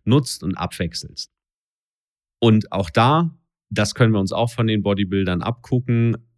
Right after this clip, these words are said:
es hilft, wenn du dir ein Ziel setzt. Zum Beispiel ein Fotoshooting oder ein spezielles Event wie eine Hochzeit oder ein Sommerurlaub. Das können alles motivierende Daten sein für deine persönliche Bestform.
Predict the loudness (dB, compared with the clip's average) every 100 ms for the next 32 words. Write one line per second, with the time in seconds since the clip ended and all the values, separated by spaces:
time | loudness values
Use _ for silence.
0 | _ -6 2 4 4 4 2 2 2 0
1 | 0 -2 0 0 -2 -8 -10 -14 -16 _
2 | _ -14 -8 -8 -6 -4 -4 -2 -2 -2
3 | -4 -4 -2 -2 -2 -4 -6 -8 -8 -12
4 | -8 -4 -2 -2 -4 -6 -2 0 -2 -4
5 | -4 -2 -2 -6 -8 -8 -6 -4 -2 0
6 | -2 -6 -18 -20 _ -4 0 0 0 -2
7 | -2 -2 -2 -4 -6 _ _ _ _ _
8 | _ -10 -6 0 2 2 0 -2 0 0
9 | 0 -2 -2 0 -2 0 2 0 -2 -4
10 | -4 -4 -2 0 2 2 0 0 -2 -4
11 | -6 -4 -2 -2 -4 -8 _ _ -8 -4
12 | -4 -4 -4 -4 -4 -6 -12 -16